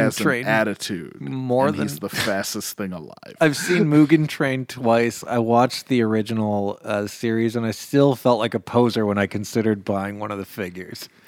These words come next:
Speaker 1: I have yet to watch anything Demon Slayer past the first season. <laughs> Like, I, I don't know. It's
Speaker 2: Fair
Speaker 1: just
Speaker 2: enough.
Speaker 1: like, I've read all the manga. I'm like, I, I know what's, what's gonna happen to these guys. I just know it's gonna be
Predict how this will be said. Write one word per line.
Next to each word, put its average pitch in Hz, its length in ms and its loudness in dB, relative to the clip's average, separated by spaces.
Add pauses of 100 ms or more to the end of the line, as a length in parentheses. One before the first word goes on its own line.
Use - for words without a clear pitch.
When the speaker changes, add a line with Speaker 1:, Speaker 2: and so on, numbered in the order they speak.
(200)
Speaker 1:
I 123 160 0
have 160 480 -2 (280)
yet 113 600 -2
to 120 220 -4
watch 101 380 -4 (220)
anything 113 500 -2
Demon 101 320 -4
Slayer 85 280 -10
past - 260 -10
the 98 80 -16
first - 280 -12
season. - 360 -8
<laughs> - 40 -8 (560)
Like, 123 280 2 (120)
I, 110 400 4
I 107 320 0
don't 101 100 -2 (140)
know. 95 80 -12 (640)
It's - 100 -14
Speaker 2:
Fair - 180 -6
Speaker 1:
just 98 120 -8
Speaker 2:
enough. - 380 -12 (320)
Speaker 1:
like, 127 180 2
I've 147 220 4
read 151 160 6
all 143 160 6
the 135 80 0
manga. 120 420 4
I'm 98 180 -4
like, 98 320 -6
I, 110 120 -2 (200)
I 113 120 -4
know 123 320 0
what's, 113 600 -6
what's 107 200 -10
gonna 104 180 -2
happen 107 320 0
to - 20 -6
these 95 220 -6
guys. 92 420 -6
I 98 80 -6
just 98 220 -10
know 101 160 -2
it's 95 80 -8
gonna 98 220 -6
be 92 420 -8